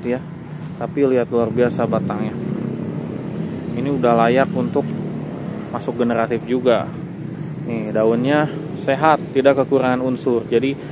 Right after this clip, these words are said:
salah satu trik untuk melihat tanaman kurang unsur itu dari daun. Jadi kalau daunnya ada kuning-kuning dikit, bisa jadi kekurangan magnesium.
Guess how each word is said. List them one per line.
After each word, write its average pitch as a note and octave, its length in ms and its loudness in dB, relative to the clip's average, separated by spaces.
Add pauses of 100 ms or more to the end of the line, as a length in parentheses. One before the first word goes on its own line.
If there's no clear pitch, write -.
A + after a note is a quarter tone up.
(240)
salah B2 240 6
satu C3 720 2 (960)
trik B2+ 240 0
untuk B2 320 -2
melihat A#2+ 720 2
tanaman A2+ 420 2
kurang A#2 300 0
unsur A2+ 260 0
itu A#2 240 2
dari B2+ 240 6
daun. B2+ 460 8
Jadi A#2+ 180 4
kalau B2 240 6
daunnya A#2+ 560 4
ada D#3+ 240 2
kuning-kuning C#3+ 560 2
dikit, C3+ 640 4 (400)
bisa A#2+ 160 0
jadi A#2+ 240 4
kekurangan B2+ 1040 4
magnesium. A#2 720 8